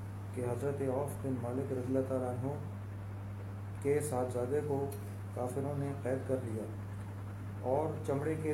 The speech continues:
تسموں سے خوب مضبوط ان کو جکڑ دیا۔ ان پر نہایت سختی کی جاتی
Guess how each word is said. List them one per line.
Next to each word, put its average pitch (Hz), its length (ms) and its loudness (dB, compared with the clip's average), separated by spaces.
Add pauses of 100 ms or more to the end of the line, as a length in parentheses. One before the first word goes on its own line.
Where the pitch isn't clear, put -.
تسموں 143 380 0
سے 147 120 2 (140)
خوب 139 300 2
مضبوط 147 340 2 (800)
ان 143 160 0
کو 147 200 4
جکڑ 143 320 4
دیا۔ 127 180 2 (540)
ان 139 200 0
پر 156 180 2
نہایت 127 460 2
سختی 131 320 0 (100)
کی 147 140 -2
جاتی 131 280 4